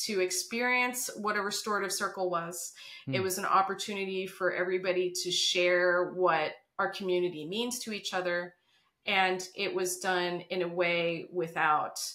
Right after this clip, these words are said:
Speaker 1: judgments or evaluations. It was just, "This is how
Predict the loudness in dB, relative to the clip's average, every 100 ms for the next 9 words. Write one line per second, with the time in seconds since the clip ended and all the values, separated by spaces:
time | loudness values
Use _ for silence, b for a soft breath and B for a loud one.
0 | -14 _ _ _ _ _ _ _ _ -20
1 | -20 _ _ -14 -14 -14 -2 2 4 2
2 | -2 -2 0 -2 0 2 4 2 -2 -2
3 | 0 0 0 -4 -6 -4 -4 -4 -4 -4
4 | -2 -4 -6 0 0 2 -2 -8 -10 -6
5 | -4 -4 -4 -4 -6 -6